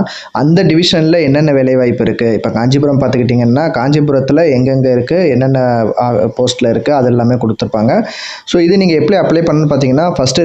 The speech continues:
ரெஜிஸ்டர் பண்ற மாதிரி இருக்கும். நம்ம நார்மல் டீடெயில்ஸ் கொடுத்து ரெஜிஸ்டர் பண்ணிட்டு, already ரெஜிஸ்டர் பண்ணியிருந்தீங்கன்னா லாகின் பண்ணிக்கோங்க. அடுத்து அப்ளை ஆன்லைன் கொடுத்துட்டு நம்ம டீடெயில்ஸ் எல்லாமே கொடுத்துட்டு ஃபீ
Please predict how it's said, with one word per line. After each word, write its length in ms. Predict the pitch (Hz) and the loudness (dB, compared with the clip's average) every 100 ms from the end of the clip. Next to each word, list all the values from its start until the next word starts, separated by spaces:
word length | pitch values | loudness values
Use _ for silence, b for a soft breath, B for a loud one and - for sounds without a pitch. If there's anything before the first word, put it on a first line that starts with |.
| 147 | 2
ரெஜிஸ்டர் 400 | 131 151 160 151 | 0 -2 -2 -2
பண்ற 200 | 131 127 | -2 0
மாதிரி 240 | 127 120 117 | 0 0 -2
இருக்கும். 280 | 151 196 190 - 127 | -2 -2 -2 -2 -2
நம்ம 160 | 127 123 | 0 0
நார்மல் 280 | 123 143 135 | 0 0 0
டீடெயில்ஸ் 300 | 131 135 131 | 0 0 0
கொடுத்து 260 | 123 117 131 | -2 -2 0
ரெஜிஸ்டர் 300 | 120 - 131 | 0 -2 0
பண்ணிட்டு, 300 | 123 117 160 254 B B B | 0 0 -2 -2 B B B
already 280 | 131 151 151 | -2 0 0
ரெஜிஸ்டர் 300 | 135 - 143 | 0 0 0
பண்ணியிருந்தீங்கன்னா 460 | 131 127 123 139 165 | 0 0 0 0 0
லாகின் 320 | 123 135 123 | 0 0 0
பண்ணிக்கோங்க. 380 | 113 113 110 147 214 | 0 0 0 -2 -2
அடுத்து 200 | 127 135 127 | -2 -2 -2
அப்ளை 220 | - 165 139 | 0 -2 0
ஆன்லைன் 280 | 135 131 120 | 0 0 0
கொடுத்துட்டு 340 | 117 117 160 233 - B B - | 0 -2 0 0 -2 B B -4
நம்ம 180 | 139 | -2
டீடெயில்ஸ் 340 | 143 160 165 - | 0 0 0 0
எல்லாமே 180 | 139 151 | 0 0
கொடுத்துட்டு 380 | 147 139 - 180 190 | 0 -2 0 -2 0
ஃபீ 180 | 160 | 0